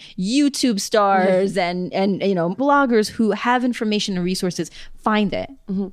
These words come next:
Speaker 1: It exists out there
Speaker 2: For
Speaker 1: for
Speaker 2: sure,
Speaker 1: you.
Speaker 2: for sure. And, um, the other thing,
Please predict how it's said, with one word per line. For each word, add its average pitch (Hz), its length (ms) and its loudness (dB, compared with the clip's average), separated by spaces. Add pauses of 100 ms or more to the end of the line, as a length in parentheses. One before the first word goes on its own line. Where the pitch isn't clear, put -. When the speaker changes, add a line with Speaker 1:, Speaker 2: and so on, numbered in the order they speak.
(100)
Speaker 1:
It 202 100 0
exists 190 380 -2
out 165 180 -2
there - 140 -12
Speaker 2:
For 196 100 -6
Speaker 1:
for - 60 -8
Speaker 2:
sure, 226 140 -2
Speaker 1:
you. - 200 -12
Speaker 2:
for 220 80 -4
sure. 226 240 0 (380)
And, 247 320 2
um, 240 280 0
the 240 200 -2
other 277 240 0
thing, 240 340 -2